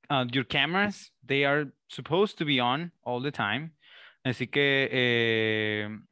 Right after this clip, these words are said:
eso es algo, ¿verdad? Que, que se llama siempre, eh, a hacer,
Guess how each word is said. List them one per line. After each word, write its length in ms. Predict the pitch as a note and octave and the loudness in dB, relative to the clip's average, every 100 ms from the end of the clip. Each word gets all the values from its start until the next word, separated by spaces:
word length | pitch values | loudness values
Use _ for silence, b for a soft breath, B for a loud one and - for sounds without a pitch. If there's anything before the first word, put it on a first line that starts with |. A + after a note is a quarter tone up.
| _ | _
eso 180 | C#3 B2+ | -4 -2
es 100 | C3+ | 0
algo, 280 | C3 C3+ C#3 | -2 0 2
¿verdad? 320 | A#2 G#2 G2+ - | 0 -2 -6 -6
Que, 380 | G#2+ F#2 F#2+ - _ _ _ _ _ _ _ | -4 -4 -6 -16 _ _ _ _ _ _ _
que 120 | - | -4
se 160 | C3 C#3+ | -2 0
llama 420 | A#2+ A2+ C3 C#3 | 2 2 2 0
siempre, 680 | - A#2 A2+ B2+ A#2+ A2 G#2+ | 0 -4 -2 0 0 -2 -4
eh, 320 | A2+ A2+ G#2+ G#2 | -4 -4 -4 -6
a 140 | A#2 | -6
hacer, 300 | G#2+ A2+ A2 | -4 -10 -12